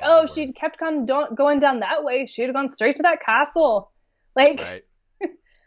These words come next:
Speaker 2: even he
Speaker 1: But
Speaker 2: thought
Speaker 1: that,
Speaker 2: he was being
Speaker 1: that's
Speaker 2: helpful.
Speaker 1: beautifully poignant, though, 'cause that's what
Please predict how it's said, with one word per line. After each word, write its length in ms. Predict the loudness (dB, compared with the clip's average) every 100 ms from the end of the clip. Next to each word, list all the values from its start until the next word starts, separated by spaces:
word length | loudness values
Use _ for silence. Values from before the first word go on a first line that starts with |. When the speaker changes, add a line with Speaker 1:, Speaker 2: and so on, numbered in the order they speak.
| _ -6
Speaker 2:
even 340 | -4 -4 -8
he 180 | -2 0
Speaker 1:
But 60 | 2
Speaker 2:
thought 140 | 2 0
Speaker 1:
that, 20 | -4
Speaker 2:
he 80 | -6
was 160 | -4
being 200 | -4 -4
Speaker 1:
that's 60 | -2 -2 -2
Speaker 2:
helpful. 80 |
Speaker 1:
beautifully 600 | -6 -6 -4 -6 -8 -12
poignant, 560 | -12 -12 -12 -12 -14 -12
though, 180 | -12 -12
'cause 140 | -10
that's 260 | -6 -6 -6
what 180 | -14